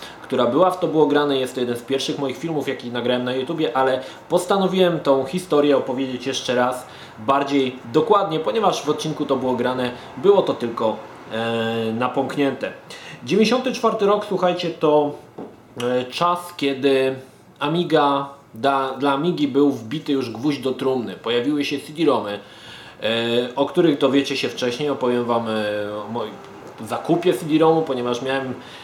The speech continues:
z tych wszystkich graczy, jakich znałem, e, w ówczesnym czasie, miałem jako jedyny C D-rom i to było dosyć takie, no wow, tak? C D-rom był taki wow, e, szczególnie do,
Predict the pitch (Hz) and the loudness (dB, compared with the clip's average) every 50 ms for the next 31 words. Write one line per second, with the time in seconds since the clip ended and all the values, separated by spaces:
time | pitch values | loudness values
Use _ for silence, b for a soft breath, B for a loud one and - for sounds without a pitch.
0 | B B B - - 135 - - 170 - - - 165 143 127 113 143 143 156 180 | B B B -4 -4 -2 0 0 -2 -2 0 0 0 0 0 2 2 4 4 2
1 | - - - 131 117 113 - 120 113 104 104 113 120 131 143 143 131 113 101 - | 0 -2 -2 -2 -2 -2 -4 -6 -8 -10 -8 -6 -2 0 2 2 2 2 0 -2
2 | 104 101 98 95 101 101 - - 120 113 - - 113 107 104 - 113 117 123 123 | -6 -8 -8 -8 -8 -10 -8 -6 -6 -6 -6 -6 -8 -8 -6 -4 -2 -2 -2 -2
3 | - 135 127 127 123 117 113 117 117 117 113 113 117 113 - - 120 117 117 113 | -2 -2 -2 -2 -2 -4 -6 -6 -6 -6 -4 -4 -6 -6 -6 -4 -2 0 0 0
4 | 113 117 131 135 127 117 156 175 170 139 117 101 95 - - 104 101 107 107 101 | 0 0 0 0 2 4 4 4 4 4 2 -2 -6 -8 -12 -14 -10 -8 -4 -2
5 | 104 104 110 110 113 110 107 101 98 - - - 107 101 110 110 101 107 107 107 | -2 -2 -2 -2 -4 -6 -8 -10 -12 -12 -8 -8 -6 -4 -4 -4 -4 -4 -6 -8
6 | - - - - - - - 98 - - 117 104 104 98 - B B B B B | -10 -12 -12 -12 -12 -12 -12 -12 -8 -4 -2 -2 -2 -4 -6 B B B B B
7 | B B B B 104 117 120 123 120 123 139 143 139 120 101 95 - - 98 101 | B B B B -6 -2 -2 0 4 6 6 6 6 6 2 -2 -6 -6 -6 -4
8 | 104 107 - - 107 101 107 107 110 113 113 113 107 104 101 - - - 120 117 | -4 -6 -8 -12 -16 -14 -8 -4 -4 -2 -2 -4 -6 -8 -8 -10 -10 -8 -8 -8
9 | 117 120 123 127 - - - - - - - - B B B B B B B B | -2 2 4 6 6 6 4 2 -4 -10 -16 -20 B B B B B B B B
10 | 107 117 120 117 117 117 117 117 - - 117 120 123 123 123 120 120 120 117 117 | -2 0 2 2 2 2 0 -2 -2 -2 -2 -2 0 0 0 2 2 2 2 2
11 | 113 117 | 0 -2